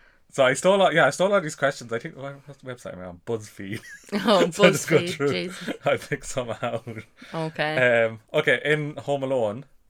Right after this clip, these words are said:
Speaker 2: Yeah.
Speaker 1: what's the movie, uh,
Speaker 2: Oh.
Speaker 1: he uses?
Speaker 2: Angels. I, it's something in Angels.
Speaker 1: Angels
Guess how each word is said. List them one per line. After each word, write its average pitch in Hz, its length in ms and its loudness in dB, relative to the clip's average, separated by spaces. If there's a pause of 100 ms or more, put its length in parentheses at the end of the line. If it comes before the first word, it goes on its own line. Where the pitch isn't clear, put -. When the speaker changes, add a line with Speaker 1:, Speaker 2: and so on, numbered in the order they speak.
(280)
Speaker 2:
Yeah. 85 360 -6
Speaker 1:
what's 127 180 -4
the 127 140 -10
movie, 113 680 -6
uh, 101 380 -4 (320)
Speaker 2:
Oh. 233 580 -6
Speaker 1:
he 117 60 -10
uses? 104 500 -10
Speaker 2:
Angels. 240 1000 -2 (1200)
I, - 20 -2
it's 220 320 -2
something 262 280 -2
in 240 80 0
Angels. 196 840 -4 (160)
Speaker 1:
Angels 110 600 -10